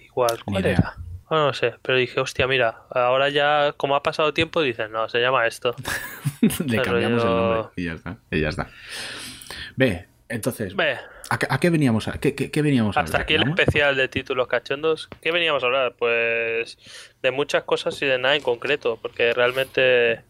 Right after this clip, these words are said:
Speaker 1: juegos hemos jugado poco, o sea, uno que me dejé en el tintero del último podcast, que es el Phoenix Immortals, no, no,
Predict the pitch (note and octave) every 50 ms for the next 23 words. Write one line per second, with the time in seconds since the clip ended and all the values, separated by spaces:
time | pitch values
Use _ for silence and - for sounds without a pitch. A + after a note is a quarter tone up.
0 | _ _ - - - - D3+ D3+ D3 C#3+ B2 - C3+ C3 C3 B2+ - D3+ C#3+ C#3
1 | C3+ C#3 D#3 D3+ - F3 G3 G3 - - - C3+ C3 B2+ B2+ B2 B2 B2 A#2+ B2
2 | C3 D3 C#3+ C3+ B2 A#2 A2 - - - - - D#3 D3 C#3+ D3 C#3+ - D3+ D3
3 | D3 C#3+ - - D3+ D3 C#3+ C#3 - D3+ C#3+ C#3 - D#3+ D#3 C3+ B2 A#2+ A#2+ A#2+
4 | B2 B2+ B2+ - C#3+ C#3 C#3+ C#3 - D#3 D#3 - - D3 D3+ E3+ - - C3+ B2+
5 | - - C3+ B2+ B2+ B2 B2 A#2+ A#2 - - D3 C#3 C#3 C3 C3 B2+ B2+ B2 A#2+
6 | - - - C3+ B2 B2 B2 B2 B2 B2+ C3 C3 B2 - - - C3 B2+ B2 A#2+
7 | A#2 A#2 A#2 A#2 A#2+ - - - - - _ _ - A#2+ A2+ - - - _ _
8 | - - - - _ - - - - - - A#2+ A2